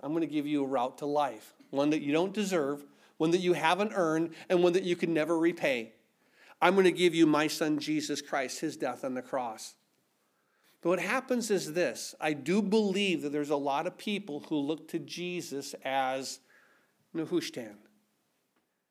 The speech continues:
He's something that I need to idolize, something I can burn incense to, but he's not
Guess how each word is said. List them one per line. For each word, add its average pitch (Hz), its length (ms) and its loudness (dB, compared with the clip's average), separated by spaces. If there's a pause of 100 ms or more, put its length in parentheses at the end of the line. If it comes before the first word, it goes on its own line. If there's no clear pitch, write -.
He's 147 220 -4
something 156 380 0
that 147 100 2
I - 20 -2
need 139 220 -2
to - 160 -6
idolize, 160 680 -4 (100)
something 139 360 -6
I 127 80 -4
can 131 200 -6
burn 127 220 0
incense 135 480 -4
to, 117 280 -6 (840)
but 131 120 0
he's 131 220 -6
not 139 760 -4